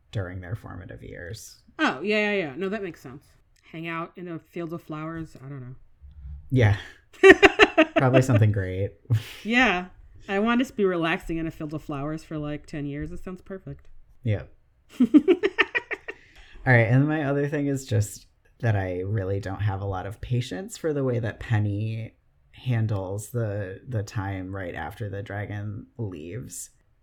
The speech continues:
Speaker 1: I think she is really shitty to, like, a very shook Simon and is super disrespectful and not reading the room. And I am just a little bit mad at her. <laughs>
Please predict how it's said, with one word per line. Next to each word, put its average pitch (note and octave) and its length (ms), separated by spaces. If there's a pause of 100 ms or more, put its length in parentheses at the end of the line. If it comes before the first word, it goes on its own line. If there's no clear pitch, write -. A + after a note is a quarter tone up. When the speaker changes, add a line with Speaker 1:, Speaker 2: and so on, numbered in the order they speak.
(140)
Speaker 1:
I A#2+ 100
think A2+ 240
she G#2 840 (540)
is A2 280
really G#2+ 600
shitty G#2+ 600
to, A#2 100
like, G#2 200
a F2+ 100
very G2 480
shook G2 460
Simon F2+ 760 (400)
and G#2+ 580 (200)
is G#2 220
super G#2 300
disrespectful C#3+ 1300 (160)
and B2 800 (460)
not A2 460
reading C#3 360
the C3+ 100
room. C3 600 (440)
And B2 100
I A2 480
am A2+ 140
just G#2+ 220
a A2+ 80
little G#2 180
bit G2+ 180
mad B1+ 300
at - 140
her. A2+ 380
<laughs> - 60